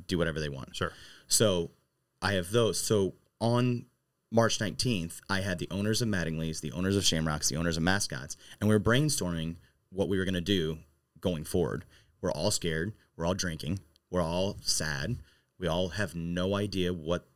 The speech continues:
Speaker 1: what we're gonna do, but we kinda knew that we were gonna stick together.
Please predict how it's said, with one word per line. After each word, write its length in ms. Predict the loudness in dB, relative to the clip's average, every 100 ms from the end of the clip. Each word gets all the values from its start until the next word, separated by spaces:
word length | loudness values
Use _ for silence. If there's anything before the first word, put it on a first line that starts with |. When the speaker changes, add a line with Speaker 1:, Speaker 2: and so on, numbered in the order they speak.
| -6
Speaker 1:
what 160 | -4
we're 80 | -2
gonna 200 | -2 -2
do, 440 | 2 4 4 2 -4 _ _ _ _ _ -4
but 280 | -4 -4 _
we 80 | -6
kinda 280 | 0 2 2
knew 160 | 2 0
that 80 | 0
we 60 |
were 60 | -4
gonna 120 | -4
stick 240 | -4 -4 -6
together. 400 | -6 -4 -4